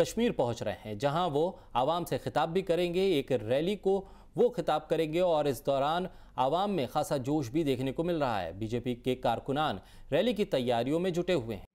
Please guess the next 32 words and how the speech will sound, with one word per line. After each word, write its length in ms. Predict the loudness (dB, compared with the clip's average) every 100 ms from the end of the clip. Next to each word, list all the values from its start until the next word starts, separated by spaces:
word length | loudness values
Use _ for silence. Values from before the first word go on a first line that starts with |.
| _ _
वज़ीर 300 | -4 -2 -2
दाखिला 340 | 0 0 0 0
अमित 180 | 0 -4
शाह 180 | -6
के 200 | -2 -2
बारामूला 540 | 0 0 0 -2 -2 -2
दौरे 300 | 0 0 0
की 100 | -2
तैयारियां 540 | -2 0 0 0 -4
जोरों 280 | -2 -2 -2
पर 200 | -2 -2
हैं। 140 | -2
वज़ीर 340 | -4 -6 -4 -4
दाखिला 380 | -2 -2 -2 -4
पाँच 320 | -2 -6 -6
अक्टूबर 420 | -8 -4 -2 -4
को 220 | -2 -2
बारामूला 580 | 0 0 0 -2 -2 -2
में 200 | -2 -4
सरकारी 460 | -6 -6 -2 -2 -2
डिग्री 260 | -4 -6
कॉलेज 300 | -4 -4 -4
से 180 | -4 -6
सटे 400 | -6 -6 -6 -6
शौकत 380 | -6 -4 -4 -4
अली 160 | -4 -6
स्टेडियम 420 | -8 -10 -6 -6
में 180 | -6 -6
लोगों 280 | -6 -6 -8
को 160 | -8
खिताब 360 | -8 -4 -4 -4
करेंगे। 520 | -6 -8 -10 -20 _